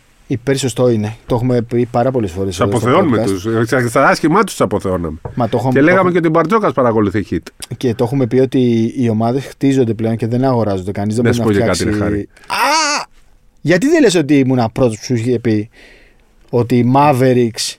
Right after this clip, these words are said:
Speaker 1: θα πάνε να φτιάξουν ομάδα με Irving, LeBron και Draymond Green;
Speaker 2: Και γελάει ο κόσμος.
Speaker 1: Είδες ότι γίνεται.
Speaker 2: Το είπε ο τέτοιος.
Speaker 1: Είδες ότι
Speaker 2: Ναι,
Speaker 1: ο
Speaker 2: ναι.
Speaker 1: Irving, λέει, τον πήρε τηλέφωνο να πάει στον Dallas.
Speaker 2: Ναι, ναι.
Speaker 1: Κάτσε
Speaker 2: Ε,
Speaker 1: να
Speaker 2: ελπίζω να φύγει ο Ντόντσιτς.
Speaker 1: Περιμένω να δω πότε θα διαβάσουμε για Draymond Green.
Speaker 2: Ναι, ναι, ναι.
Speaker 1: Άκου τι σου λέω.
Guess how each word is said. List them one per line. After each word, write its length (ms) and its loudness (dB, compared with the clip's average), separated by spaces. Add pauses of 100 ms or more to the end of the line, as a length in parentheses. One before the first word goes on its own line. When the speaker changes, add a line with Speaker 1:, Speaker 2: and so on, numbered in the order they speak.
(140)
Speaker 1:
θα 160 -4
πάνε 180 0
να 60 0
φτιάξουν 360 -2
ομάδα 300 2
με 160 0 (120)
Irving, 380 2 (100)
LeBron 320 2
και 160 -2
Draymond 300 2
Green; 180 -2
Speaker 2:
Και 60 2
γελάει 300 4
ο 60 0
κόσμος. 460 -6 (300)
Speaker 1:
Είδες 220 2
ότι 140 -2
γίνεται. 180 0
Speaker 2:
Το 60 4
είπε 140 2
ο 100 4
τέτοιος. 400 -4
Speaker 1:
Είδες 180 2
ότι 200 -2
Speaker 2:
Ναι, 80 2
Speaker 1:
ο 160 2
Speaker 2:
ναι. 120 4
Speaker 1:
Irving, 220 0
λέει, 140 2
τον 120 2
πήρε 160 2
τηλέφωνο 260 0
να 60 -4
πάει 120 -2
στον 180 -8
Dallas. 220 2
Speaker 2:
Ναι, 120 0
ναι. 100 -4 (600)
Speaker 1:
Κάτσε 260 0
Speaker 2:
Ε, 20 2
Speaker 1:
να 60 0
Speaker 2:
ελπίζω 300 2
να 100 2
φύγει 200 2
ο 60 2
Ντόντσιτς. 280 -2
Speaker 1:
Περιμένω 360 2
να 60 0
δω 100 0
πότε 240 -2
θα 100 0
διαβάσουμε 400 2
για 220 2
Draymond 380 0
Green. 140 2
Speaker 2:
Ναι, 200 0
ναι, 100 -4
ναι. 100 -10 (300)
Speaker 1:
Άκου 320 0
τι 80 -12
σου 140 -10
λέω. 300 -4